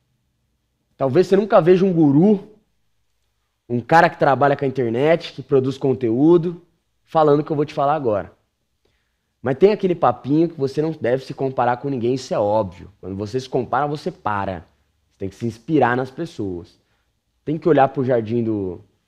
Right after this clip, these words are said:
do vizinho, porque senão você vai parar de olhar pro seu e vai se frustrar com alguma coisa que você viu que o outro tem e você não. Certo? Isso é óbvio. Mas a competição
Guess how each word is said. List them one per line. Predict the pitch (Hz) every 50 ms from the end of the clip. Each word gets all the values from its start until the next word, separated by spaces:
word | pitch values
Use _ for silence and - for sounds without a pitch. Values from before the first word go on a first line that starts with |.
| _ _ _ _ _ _ _ _
do | _ 117
vizinho, | 110 107 127 120 98 95 120 127 135 151 170 - - _ _ _ _
porque | _ - -
senão | - 135 131
você | 135
vai | 143 147
parar | 143 - 151 143 139 135
de | 127 139
olhar | 143 143
pro | 139 - -
seu | - - - 143 147
e |
vai | 139 147 147
se | 147 - 151
frustrar | - - 170 160 - - 143 139
com | 143 -
alguma | 147 147 175 190 196
coisa | 185 - 160 156 151 160
que | 160 -
você | 156 160 160 - 180
viu | 156 127 131 147 147 147
que | 151 - 156
o | 143
outro | 151 156 151 - 165
tem | - - 143 143
e |
você | 143 147 143 - 165
não. | 165 156 113 92 82 - _ _ _ _ _ _ _ _ _ _ _ _ _ _ _ _
Certo? | _ 98 123 151 151 - - _ _ _ _ _
Isso | _ - -
é | -
óbvio. | 147 120 110 90 80 - - _ _ _ _ _ _ _ _ _ _ _ _ _ _ _ _ _ _ _ _ _ _ _ _ _ _ _ _ _ _
Mas | - 135 147 131
a | 165
competição | - - 165 147 160 151 156 - - 151 143 147 131